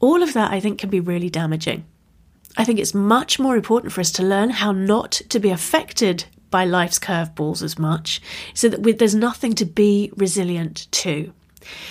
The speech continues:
And I'd love to hear from you. When have you recently been resilient? And what could you celebrate about that? What worked for you?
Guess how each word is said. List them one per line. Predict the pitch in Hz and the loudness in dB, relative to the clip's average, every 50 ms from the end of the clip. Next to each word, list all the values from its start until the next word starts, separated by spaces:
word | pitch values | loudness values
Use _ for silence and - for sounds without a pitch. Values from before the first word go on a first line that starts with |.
| - - - | -16 -14 -2
And | - - 220 - | 0 2 2 4
I'd | - 226 247 285 302 - 302 | 4 4 4 2 2 0 0
love | 277 269 262 - | 0 0 0 -2
to | - 240 | -2 0
hear | 214 233 277 | 2 2 0
from | 277 - 285 262 | 0 0 -2 -2
you. | 214 165 - 160 165 - _ _ _ _ - - - - - - - - - - - - - _ _ _ _ _ | 0 -2 -2 -4 -6 -12 _ _ _ _ -20 -20 -20 -20 -20 -20 -20 -20 -20 -20 -20 -20 -20 _ _ _ _ _
When | _ 214 208 254 302 339 370 339 | _ 0 2 4 4 4 4 4
have | 349 302 - | 2 2 4
you | 262 262 254 220 | 2 2 4 4
recently | 233 269 311 311 - 285 - 185 190 | 2 2 2 0 -2 -2 -2 -4 -6
been | 165 165 208 208 208 202 208 208 208 - | -2 0 0 2 2 2 0 0 -4 -4
resilient? | - 208 220 208 220 247 277 294 208 139 85 - - - - - - _ _ _ _ _ _ _ _ _ _ _ _ _ _ - | -2 -2 0 2 2 2 2 2 0 -2 -4 -6 -10 -10 -10 -10 -12 _ _ _ _ _ _ _ _ _ _ _ _ _ _ 2
And | 226 226 220 226 233 226 - - | 4 4 6 6 4 2 0 -2
what | 220 220 311 - - | 0 0 0 0 0
could | - - - - | -6 -10 -2 2
you | 311 294 | 2 2
celebrate | 277 - - - 254 262 277 269 269 - 165 156 156 - | 2 2 2 2 4 4 4 2 2 0 0 0 -2 -4
about | 160 160 156 156 - - | -4 -4 -4 -4 -4 -6
that? | - 165 - - | -6 -6 -6 -2
What | 208 254 302 - - 190 | 0 0 0 0 0 -4
worked | 185 190 226 240 254 254 - - - | -2 0 2 2 2 0 -2 -6 -10
for | - - 160 | -6 -4 -4
you? | 147 123 - 104 117 170 | -4 -4 -4 -6 -8 -10